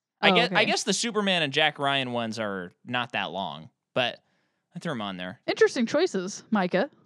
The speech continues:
Speaker 1: Yeah. Um, and so if you wanna go to my Instagram, at out underscore of underscore Micah, we'll be doing those. Uh, uh, you can, you can vote for those every day.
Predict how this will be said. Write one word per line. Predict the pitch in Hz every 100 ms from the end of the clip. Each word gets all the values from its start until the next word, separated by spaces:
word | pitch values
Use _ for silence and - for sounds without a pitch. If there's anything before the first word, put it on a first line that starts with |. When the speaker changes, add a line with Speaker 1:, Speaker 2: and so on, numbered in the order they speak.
| _
Speaker 1:
Yeah. | 170 165 104 - _ _ -
Um, | 156 156 151 151 -
and | 165 165
so | - 180 160 156 - -
if | 156
you | 160 156
wanna | 156 151
go | 151
to | 143 151
my | 139 131
Instagram, | 139 165 135 104 98 120 -
at | 120 123 _ -
out | 120 135 - -
underscore | 127 127 - 117 120 135
of | 123 123 -
underscore | 127 123 - 127 127
Micah, | 117 113 131 135 - _
we'll | 139 147 180 214
be | 202
doing | 196 185 160
those. | 151 147 143 - _ _ _ _ _ _ -
Uh, |
uh, | 143 135 131 110 135 127 120 113 - _ _
you | 135
can, | 139 123 120
you | 131 127
can | 120
vote | 117 139
for | 104 139
those | 123 120
every | - 139 139
day. | 113 92 107